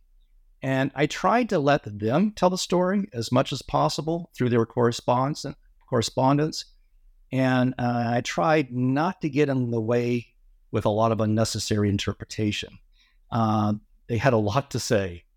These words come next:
and they were, for the most part,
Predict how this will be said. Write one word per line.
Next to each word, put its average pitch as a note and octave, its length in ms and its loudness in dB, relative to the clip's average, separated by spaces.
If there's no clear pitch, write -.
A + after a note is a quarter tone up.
and G#2 800 -2
they G#2+ 160 0
were, G#2 640 -2
for A2+ 100 -4
the G#2+ 60 -2
most B2 220 0
part, G#2+ 280 -2